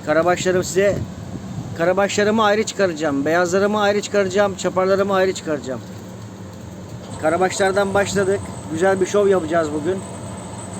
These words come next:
Arkadaşlar bunlar karabaşlarım. Bunların hepsi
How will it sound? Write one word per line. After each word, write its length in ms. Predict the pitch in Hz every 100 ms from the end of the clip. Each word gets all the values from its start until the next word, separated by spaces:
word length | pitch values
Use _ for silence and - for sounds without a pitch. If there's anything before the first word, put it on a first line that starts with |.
| - - - - - - -
Arkadaşlar 520 | 160 180 175 156 147
bunlar 300 | 165 180 170
karabaşlarım. 680 | 170 170 170 160 165 165 170 - - - - - - - - - - - - - 160
Bunların 400 | 196 226 247 247
hepsi 440 | 269 208 269